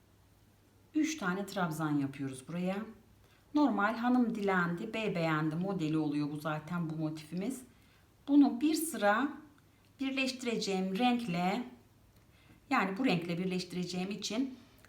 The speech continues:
bir sıra tamamen böyle öreceğim. Köşelere geldiğimde yine üç trabzan, üç zincir, üç trabzan, üç zincir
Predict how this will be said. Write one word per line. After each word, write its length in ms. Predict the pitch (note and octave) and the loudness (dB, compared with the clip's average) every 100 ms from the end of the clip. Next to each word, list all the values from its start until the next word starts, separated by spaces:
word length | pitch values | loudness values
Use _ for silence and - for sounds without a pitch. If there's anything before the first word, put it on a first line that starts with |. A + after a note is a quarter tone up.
| - | 2
bir 140 | C#4+ D#4 | 4 6
sıra 560 | - G3 G3 A#3+ B3 | 2 0 0 0 -2
tamamen 560 | B3 A#3 G#3 F#3+ F#3+ G3 | 0 4 4 2 0 -2
böyle 260 | A3 F#3 F#3 | -2 -2 0
öreceğim. 540 | B3 G#3 G3+ G3 A#3 | 0 0 0 -2 -2
Köşelere 460 | A3+ F#3+ G3+ E3 E3 | -4 -4 -2 -2 -2
geldiğimde 500 | G3 G3 F3+ F3 F#3+ | 0 0 -2 -4 -2
yine 180 | F#3+ | -2
üç 280 | D#3+ G3 - | -2 -6 -8
trabzan, 520 | E3 D3+ D3 F3 F#3+ | -4 -4 -2 -4 -4
üç 100 | G3 | -6
zincir, 400 | - E3 D#3+ D#3 | -8 -6 -6 -6
üç 180 | F#3 - | -6 -6
trabzan, 480 | E3+ D3+ D3 D3+ D3 | -4 -4 -4 -6 -6
üç 100 | F#3+ | -8
zincir 440 | - F3 E3+ A3 | -8 -6 -6 -6